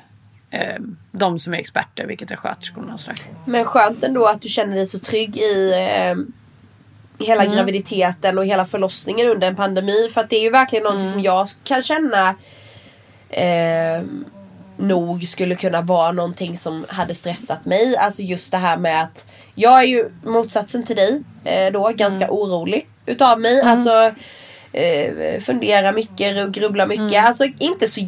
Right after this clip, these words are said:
Speaker 2: inte så jättemycket över saker som jag kanske inte kan påverka. Men när det kommer till smärta och när det kommer
Speaker 1: Mm.
Speaker 2: till utlämning, ut,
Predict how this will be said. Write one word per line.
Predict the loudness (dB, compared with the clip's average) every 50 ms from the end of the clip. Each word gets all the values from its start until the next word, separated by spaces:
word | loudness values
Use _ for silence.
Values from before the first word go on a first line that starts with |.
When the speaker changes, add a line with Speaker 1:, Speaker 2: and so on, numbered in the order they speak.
| -8 -6
Speaker 2:
inte | -4 -4 -4 -4 -4 -6
så | -4 -4
jättemycket | -4 -4 -2 -2 -2 -2 -2 -6 -6 -6 -4 -4 -4 -2 -2 -2
över | -2 -2
saker | 0 2 4 4 4 2 -2 -8
som | -6 -4 -4
jag | -4 -2
kanske | -2 -2 -2 -2 -4 -8
inte | -10 -8
kan | -6 -6 -6 -6
påverka. | -6 -8 -8 -6 -2 0 2 2 2 2 2 0 0 -2 -6 -10 _ 0 2 4 4 4
Men | 4 2 2 2 0 -4 -8 -14 -16 -16 -16 -14 -4 2
när | 4 6 6
det | 6 4
kommer | 2 6 6 6 6 4 2 -2 -2
till | -2 -4 -4 -2
smärta | 2 2 2 2 0 -4 _ _ -16 -4 2 4 6 8 8 8 6 4 2
och | 0 0 2
när | 2 2
det | 2 0
kommer | 0 0 0 0 0 0 -4 -4 -2
Speaker 1:
Mm. | -2 -2 -2
Speaker 2:
till | -2 0 0 -2 -4 -4 -8 -10 _ _ _ _ _ _ -20 _ _ _ _ _ _ _ _ _ _ _ -12 -10 -4 0
utlämning, | 2 2 4 2 2 0 -2 0 2 2 2 2 0 -2 -2 -2 -4 -4 -4 -6 -8 -10 -10 -8 -6 -2 0
ut, | 0 -2 -2 -6 -10 -14 -14 -10